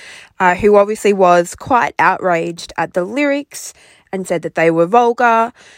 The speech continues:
uh, and that they were sort of inappropriate, et cetera.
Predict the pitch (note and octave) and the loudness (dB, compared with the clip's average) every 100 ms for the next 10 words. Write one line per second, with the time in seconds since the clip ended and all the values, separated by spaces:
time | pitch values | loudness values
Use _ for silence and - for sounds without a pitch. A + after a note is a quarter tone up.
0 | _ - F#3 F3 F3 F3+ F3+ F3 E3+ E3+ | _ -6 -2 0 -2 -4 -2 0 0 -2
1 | E3+ F3 - F#3 E3 - E3+ E3+ E3 D#3+ | -4 -6 -6 -2 -2 0 0 0 0 -2
2 | - - D#3+ E3 D#3+ D#3 - D3+ - D#3 | -4 -6 -6 -4 -6 -6 -8 -8 -4 -4
3 | D3+ - - D#3+ - D#3 - F3+ D#3 | -4 -6 -10 -10 -6 -6 -4 -4 -4